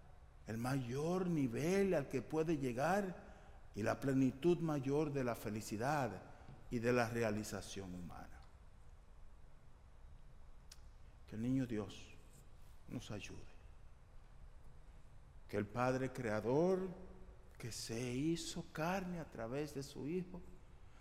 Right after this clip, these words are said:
siga caminando la historia con nosotros. Y que nosotros abramos nuestros corazones de par en par para que ese niño Dios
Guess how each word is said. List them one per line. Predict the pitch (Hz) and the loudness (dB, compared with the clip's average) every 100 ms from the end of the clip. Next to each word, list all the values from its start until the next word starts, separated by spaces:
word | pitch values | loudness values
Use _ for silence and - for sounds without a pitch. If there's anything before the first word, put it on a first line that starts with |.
| - - | -16 -8
siga | - 156 147 | 0 2 2
caminando | 139 127 117 123 156 151 139 127 - - | 2 2 4 4 4 4 2 0 -2 -4
la | 110 | -2
historia | 117 - 143 139 120 113 | -2 -4 -4 -2 -2 -4
con | 110 101 | -4 -4
nosotros. | 98 - 90 85 - - - - - - - - - - - - - - - - - - - - - | -4 -6 -8 -8 -10 -14 -14 -12 -14 -14 -14 -14 -16 -16 -16 -16 -14 -14 -12 -14 -14 -18 -16 -16 -12
Y | 120 | -10
que | - 104 120 | -6 -2 0
nosotros | 143 - - - - - - - - - - - - - - - | 0 -6 -12 -12 -14 -14 -16 -16 -16 -16 -16 -16 -16 -16 -16 -10
abramos | 101 101 123 139 139 135 | -4 2 4 4 0 -2
nuestros | 139 113 113 101 | -4 -4 -6 -6
corazones | 117 104 104 131 131 127 - | -2 -2 -2 -2 -2 -2 -4
de | 117 | -6
par | 95 110 117 | -4 0 2
en | 135 | 0
par | 127 - - - - - - - - - - - - - | -2 -6 -8 -12 -14 -14 -16 -18 -18 -16 -16 -16 -16 -6
para | 107 104 - | -2 0 -2
que | 113 120 | -2 -2
ese | - 131 | -2 -2
niño | 120 113 107 | -2 -2 -4
Dios | 95 107 95 - - | -4 -4 -4 -8 -14